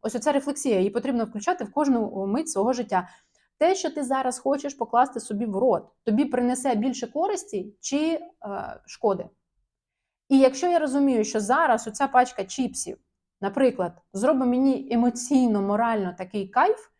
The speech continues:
я можу вибрати її. Але здебільшого я вибираю щось інше. Що також буде смачно, але більш здорове.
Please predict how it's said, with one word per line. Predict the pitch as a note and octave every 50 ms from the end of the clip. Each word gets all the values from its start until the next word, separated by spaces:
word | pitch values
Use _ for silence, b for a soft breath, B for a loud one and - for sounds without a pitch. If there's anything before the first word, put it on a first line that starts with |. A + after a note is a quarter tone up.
| _ _ _ _ _
я | F#3 F#3+ B3
можу | D4+ D4 C4+ C4+ A#3 A3+
вибрати | G#3+ A#3+ C4+ A#3+ A#3 A3+ - A3+
її. | G#3+ G#3 G3 F#3+ F3+ E3+ - - - - _ _ _ _ _ _ _ _ _ _ _ _ _
Але | G3 G#3+ B3 C4
здебільшого | A3 G#3 C4+ G#3 B3 F4+ B4+ - - B3 G#3
я | A3+
вибираю | C4 C4+ G#3+ G3+ F#3+ G#3+ A#3
щось | A3 - - F#3+ - -
інше. | F3+ G3+ - - - A3+ _ _ _ _ _ _ _ _ _ _ _ _ _ _
Що | _ - C#4+ C#4
також | F4 F4 F4+ C4+ A#3
буде | G#3+ G#3+ G3+ A3+
смачно, | A3+ - F#4 B4 C5 - D#4+ B3 -
але | - G#3+ G#3+ G#3+
більш | F#3+ G3 C#4+ D4 C4+
здорове. | A3+ G3+ F#3 G#3 G3 F#3 E3+ E3 -